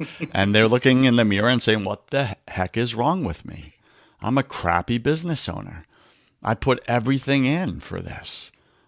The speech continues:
Speaker 2: My kids are depending on me. My spouse is depending on me. Like, what if this goes under?"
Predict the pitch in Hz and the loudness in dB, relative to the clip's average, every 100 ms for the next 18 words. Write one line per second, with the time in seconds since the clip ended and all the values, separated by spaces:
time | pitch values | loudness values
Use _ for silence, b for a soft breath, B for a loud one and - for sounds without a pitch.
0 | _ - 107 107 - 175 202 113 90 104 | _ -4 -4 -2 -2 0 2 2 0 -2
1 | - 160 202 139 90 92 95 98 101 - | -2 -2 -2 -2 -4 -6 -6 -4 -4 -2
2 | 139 185 190 101 85 92 - 139 185 151 | 0 2 0 -4 -4 -4 -2 -2 -2 -4
3 | 90 90 90 80 - - _ _ _ _ | -4 -8 -12 -16 -18 -20 _ _ _ _
4 | _ _ _ _ _ - 110 - 98 120 | _ _ _ _ _ 0 0 0 4 6
5 | 175 - 151 - - 113 107 147 196 - | 6 2 2 2 4 4 4 2 0 -4
6 | - | -12